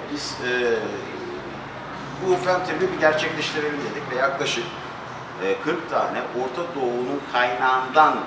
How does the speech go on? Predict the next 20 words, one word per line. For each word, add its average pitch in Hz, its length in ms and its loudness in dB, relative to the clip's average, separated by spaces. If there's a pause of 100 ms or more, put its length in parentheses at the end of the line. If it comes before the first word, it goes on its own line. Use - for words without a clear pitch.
turist - 320 -10
getiren, - 400 -10 (120)
bakın - 240 -8 (140)
Orta 131 260 -4
Doğu'nun - 340 -4
kaynağından 120 560 0 (340)
ve 120 60 0 (100)
bunlar 165 320 2
tur 165 100 -2
operatörleri. 87 720 0 (320)
Acente 120 480 0
ve - 340 -4
tur 151 80 -2
operatörünün 139 500 -4
arasındaki 143 320 -8
bir 170 200 -10
de 156 100 -8
bir - 60 -12
kavram 135 300 2
vardır, 123 400 -8